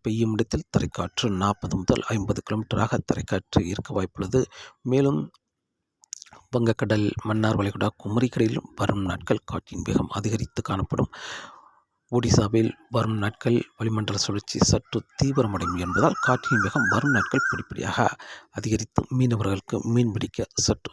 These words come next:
சவாலாகவே இருக்க வாய்ப்புள்ளது. அதே வேளையில் ஆகஸ்ட் பனிரெண்டாம் தேதிக்கு பிறகு மன்னார் வளைகுடாவில் கடல் அலை சற்று சீற்றமாக இருக்க வாய்ப்புள்ளது.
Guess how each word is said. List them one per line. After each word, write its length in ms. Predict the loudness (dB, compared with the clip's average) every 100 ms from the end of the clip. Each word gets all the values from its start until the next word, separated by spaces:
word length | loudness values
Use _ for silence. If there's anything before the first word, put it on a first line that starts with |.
| 0
சவாலாகவே 580 | 2 4 2 0 0 0
இருக்க 320 | 0 -4 -4 -4
வாய்ப்புள்ளது. 360 | -2 0 2 -2 -6 -14 -14 -8
அதே 260 | 2 2
வேளையில் 440 | 4 2 2 0 -4 -16 -20 _ _
ஆகஸ்ட் 540 | -2 0 -2 -2 -4
பனிரெண்டாம் 800 | -4 -4 _ -2 0 0 0 -2
தேதிக்கு 340 | -2 -4 -8
பிறகு 280 | -6 -4 -4
மன்னார் 480 | -2 0 2 4 4
வளைகுடாவில் 540 | 2 0 0 0 -2
கடல் 300 | 0 2 4
அலை 140 | 4 2
சற்று 340 | 0 0 -2
சீற்றமாக 680 | -2 0 0 -2 0 0 2
இருக்க 320 | 0 -4 -6
வாய்ப்புள்ளது. 400 | -6 -4 -2 -2